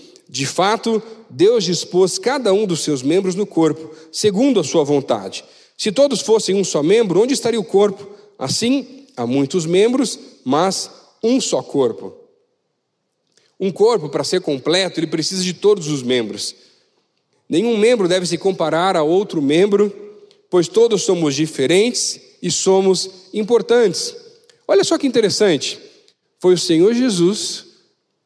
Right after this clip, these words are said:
que nos preparou para cada uma das nossas funções. Foi Deus que te colocou onde você tá. Foi Deus quem te criou,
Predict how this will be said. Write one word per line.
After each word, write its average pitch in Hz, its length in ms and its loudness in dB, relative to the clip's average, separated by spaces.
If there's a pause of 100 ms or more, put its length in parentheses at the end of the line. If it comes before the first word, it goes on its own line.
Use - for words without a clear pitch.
(320)
que 170 140 -2
nos 165 140 0
preparou 175 500 0
para 160 160 -4
cada 208 280 -6
uma 196 80 0
das 156 100 -2
nossas 156 220 -2
funções. 120 800 -8 (340)
Foi 254 180 2
Deus 226 380 2
que - 80 -8
te - 120 -8
colocou 180 400 2
onde 151 120 -2
você 143 300 -4
tá. 104 340 -8 (640)
Foi 175 160 0
Deus 202 240 2
quem 208 100 -4
te 208 140 -6
criou, 175 720 -4